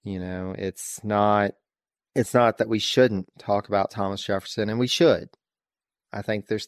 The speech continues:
there's still so much to know and understand about him and what studying his life and legacy in turn can help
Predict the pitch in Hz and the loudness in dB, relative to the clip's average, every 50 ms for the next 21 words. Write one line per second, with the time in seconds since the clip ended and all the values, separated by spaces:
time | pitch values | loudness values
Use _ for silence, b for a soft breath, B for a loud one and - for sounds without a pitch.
0 | - - - - 117 110 107 98 - - - 135 127 127 123 117 - - - - | -14 -14 -2 2 2 2 2 0 -4 -2 2 4 6 6 6 4 2 -4 -4 0
1 | - 120 120 117 120 113 110 110 104 - - - - - 107 104 101 104 104 104 | 2 4 4 4 2 2 2 2 0 -2 -4 -10 -10 -8 -6 -2 0 2 2 2
2 | 104 101 98 98 98 98 - _ _ _ _ _ - 110 107 107 104 101 98 - | 2 2 2 0 0 -4 -8 _ _ _ _ _ -6 -2 0 0 0 0 -2 -4
3 | - 113 110 110 104 98 98 92 92 87 - - 117 113 110 104 101 101 98 b | -4 -2 -2 -2 0 0 0 0 0 -2 -4 -4 -2 -2 0 -2 -2 -4 -8 b
4 | b b b b b b b - 127 117 107 101 104 110 113 113 113 - - _ | b b b b b b b -6 -4 -2 0 4 4 6 6 6 6 4 0 _
5 | _ _ - - - - - 127 120 120 117 117 110 104 101 95 95 95 95 95 | _ _ -16 -14 -14 -2 2 4 6 6 6 4 2 0 0 -2 -4 -4 -6 -8
6 | 95 87 110 110 101 - - 104 101 113 113 110 107 - - 101 95 98 95 101 | -8 -6 -4 -4 -4 -4 -2 0 2 4 4 4 2 0 -2 -6 -2 0 2 4
7 | 107 104 107 104 - - 101 95 98 104 101 101 - - - 110 107 104 101 98 | 4 4 2 -2 -4 -4 -2 0 0 0 0 -2 -4 -4 -4 -2 0 0 0 0
8 | 98 92 92 b b b b b b - 113 104 - 117 117 107 - - | -2 -4 -6 b b b b b b -6 -6 -4 0 2 2 2 2 -2